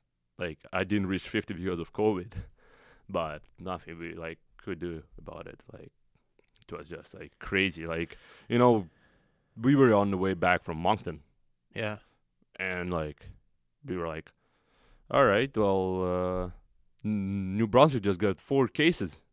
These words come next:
Speaker 1: First four cases in New Brunswick." We were like, "Oh my
Speaker 2: Uh.
Speaker 1: God, like, what's going on?"
Speaker 2: Ants told me the story.
Speaker 1: And
Speaker 2: Yeah.
Speaker 1: we were like, "Oh, it's not gonna touch us. It's blah, blah, blah. We're fine." And next thing you know, N B A postponed the season.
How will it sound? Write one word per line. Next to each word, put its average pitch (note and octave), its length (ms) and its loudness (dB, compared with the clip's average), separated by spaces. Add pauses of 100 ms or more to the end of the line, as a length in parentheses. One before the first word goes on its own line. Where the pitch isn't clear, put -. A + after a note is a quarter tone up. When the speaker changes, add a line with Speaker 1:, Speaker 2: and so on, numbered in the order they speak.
(140)
Speaker 1:
First C#3+ 340 2
four C#3 220 2
cases C#3+ 400 -4
in G#2 220 -2
New A2 80 -2
Brunswick." A#2 440 2
We F#2+ 160 -8
were F#2 120 -2
like, F2 180 -6 (220)
"Oh A#2+ 280 2
my F2 200 0
Speaker 2:
Uh. C#2+ 100 -12
Speaker 1:
God, G#2 360 4 (180)
like, F#2 260 -6
what's A#2 220 2
going F#2 300 -4
on?" B2 260 0
Speaker 2:
Ants B2 320 -6
told A2+ 180 -2
me A2+ 80 -12
the G#2 80 -10
story. G#2 520 -8 (120)
Speaker 1:
And B2+ 180 2
Speaker 2:
Yeah. B2 220 0
Speaker 1:
we C#3+ 240 -2
were C3 80 4
like, A2 320 2
"Oh, D3 160 6
it's - 200 -2
not F3 180 6
gonna A#2+ 180 4
touch - 420 4
us. D3 260 4
It's A#2 180 0
blah, A2+ 180 0
blah, A#2+ 140 2
blah. C3 240 4
We're A#2 200 2
fine." C#3+ 460 8
And G#2+ 360 2
next A2+ 180 0
thing B2+ 120 0
you A#2+ 80 4
know, A#2+ 200 8
N A#2+ 120 6
B A#2+ 160 8
A D3 200 8
postponed A#2+ 560 0
the A#2 40 -6
season. C#3 440 0